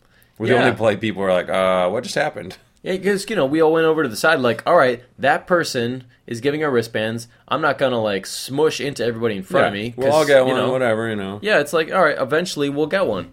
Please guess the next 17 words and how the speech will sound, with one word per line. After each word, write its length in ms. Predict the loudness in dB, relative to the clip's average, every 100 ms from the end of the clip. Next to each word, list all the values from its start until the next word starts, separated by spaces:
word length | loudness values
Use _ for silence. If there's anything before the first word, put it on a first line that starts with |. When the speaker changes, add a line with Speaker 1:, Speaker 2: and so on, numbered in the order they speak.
| -6
Speaker 2:
That's 160 | -4 -4
Speaker 1:
Yeah. 60 |
Speaker 2:
fine." 300 | -2 -2 -4 -8 -20 -10
And 140 | -4 2
then, 220 | 2 4
uh, 260 | 4 4 4
you 140 | 0
could 200 | -4 -8
see 200 | -6 -4
the 120 | -4
wristbands 680 | -4 -2 -4 -2 -2 0 -2
in 160 | -4 -2
his 220 | -4 -6
hands 420 | -4 -4 -4 -8
dwindling 560 | -6 -4 -2 -2 -2 -2
down. 440 | -2 0 -4 -4
Speaker 1:
Yeah. 260 | -2 -2